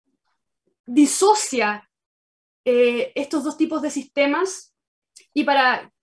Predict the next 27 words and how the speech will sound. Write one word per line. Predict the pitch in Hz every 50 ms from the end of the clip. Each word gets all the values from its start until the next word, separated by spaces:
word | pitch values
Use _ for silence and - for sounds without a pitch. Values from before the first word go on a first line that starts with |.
| _ _ _ _ _ -
para | 269 262 262
explicarlo | 262 - - 269 208 285 277 294 294
de | 285
una | 277 277
manera | 269 262 262 262 269 277
más | 285 285 277 -
simple, | - - 320 277 240 - - 214 196 208 208 _ _ _ _ _ _ _ _ - _ _ _ _ _ _ - - _ _ _ _ _ _ _ _ _ _ _ _ _ _ _ _
cuando | - 359 359 339 359
se | 349 - 330
nos | 311 294 -
promete | - 302 302 311 330 359
una | 339 339 330
democracia | 311 285 285 285 294 320 320 330 339
integral, | 320 302 294 302 254 247 254 254 277 262 247 240 233 214 196 - _ _ _ _ _ _ _ _ _ _ _ _ _ _
con | - 302 302 294
derechos | 302 302 302 302 311 -
políticos, | - 285 294 294 302 - 285 277
civiles | - - 277 269 277 285 285 269 262 247
y | 277 311 311
réditos | 285 320 311 302 - 302 285
económicos, | 285 285 277 269 269 277 269 262 - 233 -
pero | 254 254 254
solo | - - 320 330 320
se | - 302
nos | 285 262
dan | 247 277 285
elecciones, | 285 277 254 226 - - - - 320 294 285 294 392 403 - - - - _